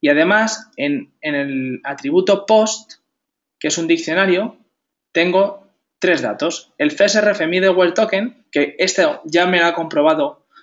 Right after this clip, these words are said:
automáticamente, eh, Django. El, el valor password, que es ipsum, lo que le he puesto, aunque aquí esté, digamos, escondido, aquí me llega ipsum, que es lo que yo he escrito, y el valor U S R, que sería el usuario, que es Lorem.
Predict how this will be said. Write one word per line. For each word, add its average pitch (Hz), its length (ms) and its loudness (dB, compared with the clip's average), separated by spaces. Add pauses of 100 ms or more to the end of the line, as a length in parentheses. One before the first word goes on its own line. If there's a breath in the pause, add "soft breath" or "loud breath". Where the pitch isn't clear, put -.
(140)
automáticamente, 147 1120 -2
eh, 135 680 -6
Django. 175 480 -2 (2500 soft breath)
El, 151 1300 2
el 156 140 0
valor 170 520 2 (480)
password, 202 580 -2 (200)
que 143 100 -2
es 143 200 -4
ipsum, 190 340 -2
lo 160 140 -6
que 135 80 -6
le 135 80 0
he - 20 -6
puesto, 175 400 -2
aunque 151 360 -6
aquí 127 220 -10
esté, 139 500 -8
digamos, 135 300 -8
escondido, 160 600 -2 (340)
aquí 139 220 -6
me 127 100 -2
llega 131 220 0
ipsum, 170 280 -2
que 147 80 -8
es 117 40 -6
lo 123 60 -8
que 123 80 -6
yo 127 80 -4
he - 20 -6
escrito, 175 500 -4
y 143 80 -6
el 139 100 -2
valor 147 320 0
U 165 120 4
S 165 200 0
R, 175 200 0
que 156 80 -10
sería 143 200 -4
el 147 60 2
usuario, 151 380 -2
que 160 80 -14
es - 120 -14
Lorem. 117 360 -16